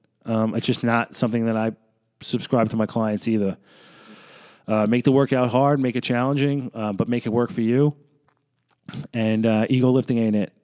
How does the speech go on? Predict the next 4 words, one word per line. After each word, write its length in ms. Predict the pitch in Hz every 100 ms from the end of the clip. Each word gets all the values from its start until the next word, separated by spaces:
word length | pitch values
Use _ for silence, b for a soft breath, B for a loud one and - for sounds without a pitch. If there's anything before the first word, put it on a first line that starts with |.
| -
in 80 | 104
my 100 | 98
opinion. 460 | 90 101 92 87 _ _ _ _ _ _ _ _ _ _ _ _ _ _ _ _ _
Uh, 920 | 110 104 107 107 110 110 110 110 104